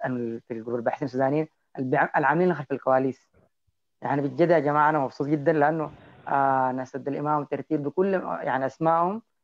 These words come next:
بدون ذكر أسماء، يعني كل الطب-، ال-، الكوكب النيرة. الناس دي يا جماعة في أي محاضرة، أي اجتماع،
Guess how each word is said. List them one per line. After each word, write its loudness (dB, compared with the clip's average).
بدون 0
ذكر 0
أسماء، -2
يعني -2
كل -10
الطب-، -8
ال-، -8
الكوكب -2
النيرة. -4
الناس 0
دي -2
يا -2
جماعة -4
في -6
أي -6
محاضرة، -4
أي 0
اجتماع، -8